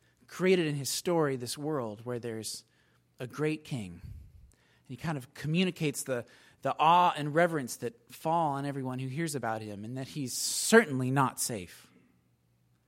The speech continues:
but he is good. So in this sermon series, The Big Story, we're learning about the big story of the whole Bible, and the big story is the story of the great king.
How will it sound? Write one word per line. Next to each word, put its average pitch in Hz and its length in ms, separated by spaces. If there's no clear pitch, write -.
but 117 100
he 135 160
is 120 140
good. 82 340
So 180 220
in 175 180
this 196 160
sermon 202 400
series, 151 340
The 156 100
Big 156 220
Story, 180 460
we're 147 320
learning 185 400
about 147 400
the 165 80
big 180 320
story 165 580
of 143 140
the 151 60
whole 170 200
Bible, 156 460
and 147 260
the 151 100
big 160 280
story 147 600
is 147 180
the 143 100
story 147 580
of 131 200
the 135 100
great 156 280
king. 90 380